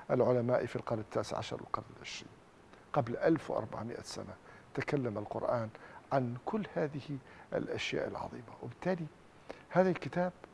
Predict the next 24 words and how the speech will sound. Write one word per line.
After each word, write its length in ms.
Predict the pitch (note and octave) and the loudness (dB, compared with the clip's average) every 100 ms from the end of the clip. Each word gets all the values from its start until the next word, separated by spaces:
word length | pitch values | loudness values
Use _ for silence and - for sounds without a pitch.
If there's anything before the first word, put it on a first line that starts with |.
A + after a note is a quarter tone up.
| - - - | -20 -8 -2
الذي 280 | A#2+ B2 | 0 2
أوجده 380 | - A#2+ E3 E3 | 0 2 2 2
الله 280 | C3+ D3 C#3+ | 2 0 0
سبحانه 460 | C3+ - - C#3+ C3 | -6 -12 -6 -4 -4
وتعالى 480 | B2+ - B2+ C#3 D3+ - - - - - - | -6 -4 -4 -6 -8 -14 -20 -20 -20 -20 -2
والذي 680 | C3+ C3+ C#3+ C3+ D3 C#3+ C#3+ - | 2 4 4 4 4 4 2 2
أنزله 1000 | D#3 D#3 D3+ C3 D#3 D3+ B2+ E3 D#3 D#3 D#3 - - - | 2 4 2 4 4 4 2 0 -2 -2 -8 -16 -20 0
على 260 | A#2+ C3+ B2+ | 4 4 2
نبي 340 | B2+ A#2+ D#3 | 0 0 0
الله 280 | C3+ A#2 A#2+ | 0 0 -2
سبحانه، 540 | C3+ - - - - - - - - | -4 -8 -4 -4 -4 -12 -12 -18 -6
رسول 300 | A#2+ - D#3+ | -6 -2 0
الله 200 | B2 C3 | 2 2
عليه 300 | A2+ B2 B2+ | 2 0 -2
السلا-، 440 | A2+ - D3 C#3+ - | -4 -6 -2 0 0
عليه 240 | A#2+ C3 C3 - - - - | -2 -2 -6 -8 -14 -14 -6
الصلاة 380 | - - C3+ C3+ - | -4 2 4 4 2
وعلى 380 | B2 G2+ A2 - | 2 2 2 2
آله 120 | C3+ | 0
السلام، 460 | A2 - B2+ D#3+ D#3+ - - - - - - - - - - - - - - - - - - | -4 -6 0 0 -2 -8 -20 -20 -20 -20 -20 -20 -20 -20 -16 -16 -14 -16 -16 -18 -20 -18 8
كان 220 | G3+ G#3 | 12 12
لكل 440 | F3 E3 - A3 | 10 8 6 4
زمان 520 | D3+ D3+ D#3 F#3+ F3+ D3 | 6 6 6 6 4 2
ومكان. 520 | C#3+ C#3 - A2 | 0 -2 -2 -6